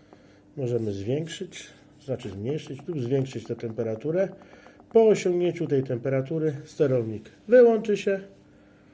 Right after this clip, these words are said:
czy wyłączy się, sterownik wyłączy panele, co absolutnie im nie szkodzi i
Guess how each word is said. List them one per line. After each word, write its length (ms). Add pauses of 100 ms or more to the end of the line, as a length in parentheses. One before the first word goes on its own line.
(240)
czy 120
wyłączy 420
się, 100
sterownik 360
wyłączy 440
panele, 460 (120)
co 180
absolutnie 520
im 100
nie 100
szkodzi 400 (800)
i 240